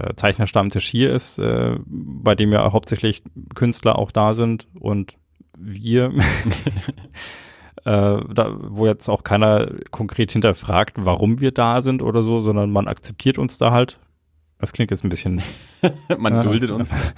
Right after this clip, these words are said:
Speaker 1: <laughs> Ja. Äh, oder auch auf, äh, auf dem Comic-Salon. Also ich hab bis jetzt echt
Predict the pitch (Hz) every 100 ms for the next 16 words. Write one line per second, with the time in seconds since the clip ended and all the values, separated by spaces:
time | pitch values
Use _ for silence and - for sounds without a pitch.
0 | 104 - - _ - 104 101 98 - _
1 | - _ _ _ 107 107 208 214 202 -
2 | - - - - - 101 101 98 104 104
3 | - 127 135 120 113 110 107 104 101 101
4 | - _ - 113 107 _ - - 117 -
5 | 110